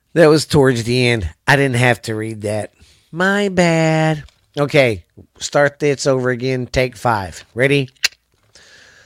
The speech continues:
Okay. Gonna go over the Great Salt Lakes in Utah. Abandoned places have a special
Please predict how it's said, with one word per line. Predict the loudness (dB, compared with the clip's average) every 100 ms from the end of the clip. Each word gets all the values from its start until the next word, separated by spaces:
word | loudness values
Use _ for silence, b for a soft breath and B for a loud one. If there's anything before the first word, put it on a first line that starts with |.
| b b b b _ 2
Okay. | 6 6 4 2 2 4 4 4 -2 _ _ _ _ _ _ _ _ _ _ -14 -2
Gonna | 0
go | 4 4
over | 4
the | 2
Great | 2 2 0
Salt | 0 2 2
Lakes | 2 0 -2 -6
in | -4 -4
Utah. | -4 -4 -4 -6 -2 0 2 0 -2 -4 -6 -8 -10 -12 -16 -20 -20 -20 _ _ _ _ _ _ _ B B B B B B -10
Abandoned | -6 2 2 4 0 0
places | 2 2 2 0 -4 0
have | 2 2
a | 0 -2
special | -6 -4 -2 -2 -2 -2 -2 -4